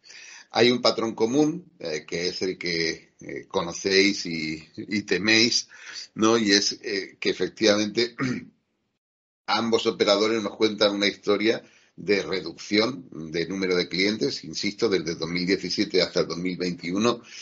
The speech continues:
y, eh, una reducción aparejada, eh, del promedio,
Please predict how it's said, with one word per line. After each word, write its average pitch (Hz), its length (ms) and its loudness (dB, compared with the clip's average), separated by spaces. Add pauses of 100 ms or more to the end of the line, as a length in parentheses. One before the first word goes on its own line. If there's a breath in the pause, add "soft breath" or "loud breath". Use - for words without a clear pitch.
(320 loud breath)
y, 135 420 6
eh, 87 340 0
una 98 300 2
reducción 101 840 0
aparejada, 101 960 -2
eh, 90 300 -2
del 95 300 -4
promedio, 104 840 -2